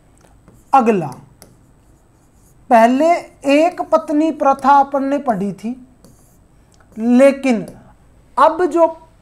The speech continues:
बहुपत्नी प्रथा का प्रचलन हो गया था,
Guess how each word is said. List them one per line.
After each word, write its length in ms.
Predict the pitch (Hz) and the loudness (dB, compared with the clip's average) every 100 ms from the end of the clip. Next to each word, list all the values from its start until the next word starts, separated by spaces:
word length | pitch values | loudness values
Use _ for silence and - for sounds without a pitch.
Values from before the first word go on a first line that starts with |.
| _ | _
बहुपत्नी 1000 | 190 170 254 247 311 359 311 277 277 285 | -10 0 2 4 4 4 2 -2 -2 -2
प्रथा 460 | 294 262 240 226 240 | -2 -4 -4 -2 -2
का 180 | 240 285 | 0 -2
प्रचलन 540 | 285 233 - 208 208 | -2 -8 -6 -6 -6
हो 100 | 180 147 | -8 -10
गया 240 | 127 117 | -16 -20
था, 180 | - | -20